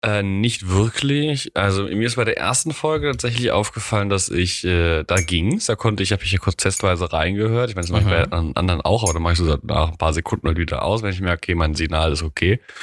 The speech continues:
Speaker 2: Mhm.
Speaker 1: Ähm, aus dem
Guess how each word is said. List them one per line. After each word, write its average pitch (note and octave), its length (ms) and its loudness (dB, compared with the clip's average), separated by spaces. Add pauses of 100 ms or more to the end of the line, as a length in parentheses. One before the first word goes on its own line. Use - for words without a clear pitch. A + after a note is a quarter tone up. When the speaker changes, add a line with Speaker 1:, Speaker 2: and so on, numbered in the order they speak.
Speaker 2:
Mhm. A2 340 2 (300)
Speaker 1:
Ähm, E2+ 800 -2 (160)
aus F2 180 0
dem D#2+ 300 0